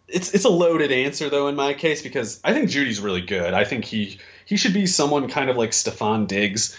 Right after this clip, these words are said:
that kind of receiver. Like, he's not a burner, but he's still capable of making your corner look like an idiot on a play and just getting wide open in, in ways that you don't really understand how. But he's, I think, constrained by certainly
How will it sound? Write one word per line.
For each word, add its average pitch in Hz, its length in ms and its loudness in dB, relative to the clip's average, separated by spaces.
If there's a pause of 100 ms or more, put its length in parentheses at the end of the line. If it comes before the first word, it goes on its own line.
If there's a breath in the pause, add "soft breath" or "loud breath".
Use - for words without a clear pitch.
(180 loud breath)
that 110 200 0
kind 117 140 -2
of 110 60 0
receiver. 107 380 0
Like, 98 140 0
he's 120 120 -6
not 151 220 2
a 123 40 0
burner, 110 480 -4
but 113 140 -4
he's 101 160 -4
still 113 460 0
capable 104 500 0
of 92 100 0
making 95 280 0
your 92 100 0
corner 101 460 0
look 92 180 0
like 90 140 0
an - 100 -2
idiot 98 440 2 (280 loud breath)
on 107 140 2
a 98 60 2
play 104 340 2
and 95 100 -2
just 92 140 -2
getting 98 240 2
wide 98 260 2
open 98 460 0 (240 loud breath)
in, 104 100 0
in 107 220 0
ways 98 220 2
that 104 100 2
you 101 80 -2
don't 104 160 0
really 101 200 2
understand 101 540 0
how. 104 400 0 (260 loud breath)
But 117 520 0
he's, 220 640 0
I 165 80 0
think, 170 460 -2
constrained 139 680 -2
by 113 540 0
certainly 127 800 -4